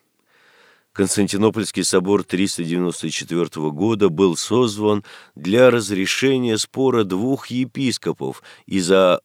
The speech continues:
Бастрийской кафедры. Епископы Кирилл и Палладий низложили Вагадия,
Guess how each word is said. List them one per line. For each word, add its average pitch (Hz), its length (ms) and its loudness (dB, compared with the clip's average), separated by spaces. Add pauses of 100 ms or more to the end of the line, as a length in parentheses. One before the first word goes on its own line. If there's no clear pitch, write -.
Бастрийской 95 1000 0
кафедры. - 600 -4 (1120)
Епископы 104 720 0
Кирилл 107 480 2
и 87 160 -6
Палладий 110 800 2 (240)
низложили 123 800 4
Вагадия, 110 1000 2